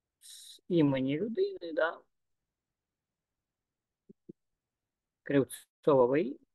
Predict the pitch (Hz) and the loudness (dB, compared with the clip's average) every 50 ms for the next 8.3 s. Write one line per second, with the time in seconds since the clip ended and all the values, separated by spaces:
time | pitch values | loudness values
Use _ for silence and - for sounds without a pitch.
0 | _ - - 196 - - _ _ _ _ _ _ _ _ _ _ _ _ _ _ | _ -12 -10 -10 -10 -10 _ _ _ _ _ _ _ _ _ _ _ _ _ _
1 | _ _ _ _ _ _ _ _ _ _ _ _ _ _ _ _ _ _ _ _ | _ _ _ _ _ _ _ _ _ _ _ _ _ _ _ _ _ _ _ _
2 | _ _ _ _ _ _ _ _ _ _ _ _ _ _ _ _ _ _ _ _ | _ _ _ _ _ _ _ _ _ _ _ _ _ _ _ _ _ _ _ _
3 | _ _ _ _ _ _ _ _ _ _ _ _ _ _ _ _ _ _ _ _ | _ _ _ _ _ _ _ _ _ _ _ _ _ _ _ _ _ _ _ _
4 | _ _ _ _ _ _ _ _ _ _ _ _ - 214 233 190 156 139 - - | _ _ _ _ _ _ _ _ _ _ _ _ -4 2 6 6 6 6 6 6
5 | 170 180 175 - 151 143 - - _ _ - 113 120 123 120 110 - - - - | 6 6 6 4 0 -2 -2 -8 _ _ -2 0 2 4 2 2 0 -4 -16 -16
6 | _ _ _ _ _ - - - - 226 214 139 113 113 127 113 110 117 117 117 | _ _ _ _ _ -18 -16 -10 -8 -6 -4 -4 2 4 4 4 4 2 0 0
7 | _ - - 143 135 143 156 156 147 180 190 196 175 - - 277 320 285 202 - | _ 2 4 4 4 4 4 0 0 2 2 2 -2 -4 -4 -6 -6 -6 -8 -12
8 | - - 196 190 175 170 | -10 -8 -6 -4 -4 -6